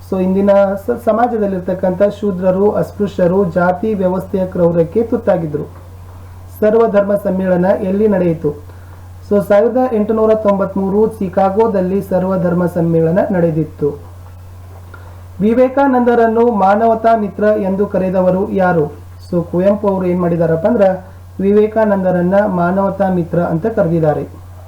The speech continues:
ಎಪ್ಪತ್ತು, ಪುಟ್ಟ ಪೋರಿ ಏನು ಮಾಡುತ್ತಿದ್ದಾಳೆ?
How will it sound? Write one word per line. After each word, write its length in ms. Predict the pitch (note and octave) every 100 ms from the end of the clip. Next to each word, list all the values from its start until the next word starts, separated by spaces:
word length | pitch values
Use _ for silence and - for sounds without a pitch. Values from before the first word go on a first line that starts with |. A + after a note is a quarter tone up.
| - - - - - - - - - - - - E3+
ಎಪ್ಪತ್ತು, 640 | D#3 F#3 F3+ G3+ C#4 - - - -
ಪುಟ್ಟ 220 | B3+ -
ಪೋರಿ 440 | C#4 C4+ A3+ A3+ A#3
ಏನು 380 | - G3+ A3
ಮಾಡುತ್ತಿದ್ದಾಳೆ? 920 | G#3+ G#3 G3 G3 F3+ E3+ E3+ F3 E3